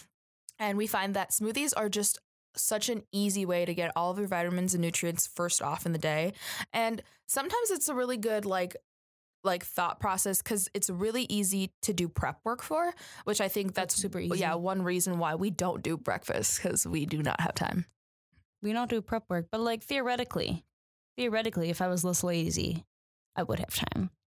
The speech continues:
Speaker 2: But sometimes I'm
Speaker 1: Yeah.
Speaker 2: just sitting on that couch and I'm just really, really, really
Speaker 1: Mm-hmm.
Speaker 2: comfy on that couch.
Speaker 1: Well, yeah, for, like, the longest time, I was just, like, a yoga and go, if anything, kind of person, which I still love. Like, if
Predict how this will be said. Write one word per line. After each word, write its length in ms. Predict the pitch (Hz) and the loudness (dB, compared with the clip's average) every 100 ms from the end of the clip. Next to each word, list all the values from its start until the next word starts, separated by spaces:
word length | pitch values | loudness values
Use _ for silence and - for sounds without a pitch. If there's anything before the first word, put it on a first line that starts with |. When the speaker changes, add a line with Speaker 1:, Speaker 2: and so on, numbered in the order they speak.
| - | -6
Speaker 2:
But 80 | 202 | -4
sometimes 320 | 247 262 254 | 0 0 2
I'm 60 | 240 | 2
Speaker 1:
Yeah. 60 | |
Speaker 2:
just 120 | 226 | 2
sitting 160 | - 226 | 0 2
on 80 | 220 | 0
that 140 | 208 | 0
couch 400 | - 240 190 - | -2 0 0 0
and 80 | 185 | 2
I'm 100 | 180 | 2
just 220 | 180 - | 0 0
really, 200 | 196 214 | 0 2
really, 280 | 214 214 220 | 2 2 2
really 220 | 208 214 | 2 0
Speaker 1:
Mm-hmm. 100 | 208 | 0
Speaker 2:
comfy 420 | 233 226 185 170 - | 0 2 2 2 2
on 100 | 196 | 2
that 120 | 196 196 | 0 0
couch. 480 | 226 190 170 - - _ _ | 0 -2 -2 -6 -6 _ _
Speaker 1:
Well, 100 | 277 | -2
yeah, 160 | 285 269 | 0 0
for, 160 | 247 240 | 0 0
like, 140 | 226 | 2
the 80 | 202 | 2
longest 340 | 185 240 302 | 2 2 2
time, 180 | 208 185 | 2 0
I 60 | 175 | 0
was 140 | 180 | 0
just, 160 | 185 208 | 0 0
like, 180 | 202 - | -2 -2
a 80 | 196 | -2
yoga 480 | 175 170 180 190 175 | 2 0 2 -2 -2
and 200 | 175 170 | -2 0
go, 440 | 160 147 151 175 190 | 0 0 2 0 0
if 240 | 180 - - | -2 -2 -2
anything, 640 | 156 156 175 185 190 214 | 0 0 0 0 0 0
kind 260 | 208 214 208 | -2 -2 0
of 60 | 208 | 0
person, 560 | 214 214 - 247 269 - - - | 0 2 0 0 -2 -6 -12 -4
which 140 | 302 | -2
I 120 | - | 0
still 260 | 339 - 202 | 0 0 2
love. 240 | 170 165 | 2 0
Like, 280 | 175 175 - | 0 -2 -2
if 380 | 208 185 - - | 0 0 0 -6